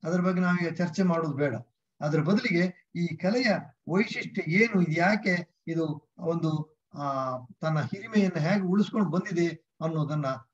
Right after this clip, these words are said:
ನಾವು ಅದ್ರ ಬಗ್ಗೆ ಹೆಚ್ಚು ಗಮನವನ್ನ ಕೊಡ್ಬೋದು ಅಂತ ಅನಿಸ್ತದೆ. ಈಗ ನಾನು ಹೇಳಿದೆ ಈ ಕಲೆಯಲ್ಲಿ, ಆ, ಮುಖ್ಯತಃ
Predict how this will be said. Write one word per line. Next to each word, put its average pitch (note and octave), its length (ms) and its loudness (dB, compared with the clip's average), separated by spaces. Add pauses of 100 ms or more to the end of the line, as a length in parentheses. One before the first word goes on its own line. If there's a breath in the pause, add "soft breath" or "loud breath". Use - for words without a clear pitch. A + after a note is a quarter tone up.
ನಾವು D3 260 -2
ಅದ್ರ F3+ 240 0
ಬಗ್ಗೆ C#3+ 540 -2
ಹೆಚ್ಚು - 460 -4 (140)
ಗಮನವನ್ನ D3 420 0
ಕೊಡ್ಬೋದು C3+ 460 -4
ಅಂತ B2 160 -4
ಅನಿಸ್ತದೆ. A#2 500 -8 (840)
ಈಗ G#3+ 80 2 (1300)
ನಾನು D#3 400 2 (420)
ಹೇಳಿದೆ C#3 560 0 (140)
ಈ D#3+ 140 0
ಕಲೆಯಲ್ಲಿ, F#3+ 540 4 (680)
ಆ, D3+ 120 -4
ಮುಖ್ಯತಃ G3 840 2